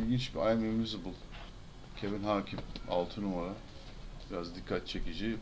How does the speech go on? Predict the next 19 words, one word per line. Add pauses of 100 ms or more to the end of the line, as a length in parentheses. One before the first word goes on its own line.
Black
Shin'in
bir
Lucky
Imperator
yazmadık.
Üç
numara
dileyenler
onu
da
ilave
edebilirler. (1120)
Black
Shin. (1400)
Bu
Hong
Kong'dan
geldi